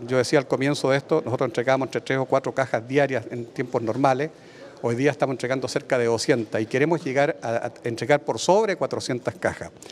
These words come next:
Es por eso que en conjunto con el Consejo Municipal hemos conformado un, un, un, un, ¿cierto?, un presupuesto de por sobre quinientos millones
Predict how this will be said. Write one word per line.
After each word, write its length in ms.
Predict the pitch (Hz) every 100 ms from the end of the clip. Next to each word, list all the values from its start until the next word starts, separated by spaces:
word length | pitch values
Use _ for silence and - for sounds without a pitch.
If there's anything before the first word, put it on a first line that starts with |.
| - - -
Es 140 | 147
por 180 | - 135
eso 260 | 165 190 170
que 200 | 139 123
en 80 |
conjunto 440 | 110 113 156 147 160
con 80 | 131
el 80 |
Consejo 360 | 113 113 143 -
Municipal 480 | 113 - 151 175 - - - - - - -
hemos 220 | 139 143
conformado 480 | 135 135 120 143 139
un, 520 | 120 120 113 110 104 -
un, 440 | 117 113 107 98 - -
un, 40 | 107
un, 540 | 117 107 101 98 101 - - - -
¿cierto?, 300 | - 123 -
un 140 | 117 110
presupuesto 580 | 120 127 147 180 - 170
de 80 |
por 160 | - 110
sobre 340 | - 170 180
quinientos 460 | 170 131 160 156 -
millones 360 | 127 156 190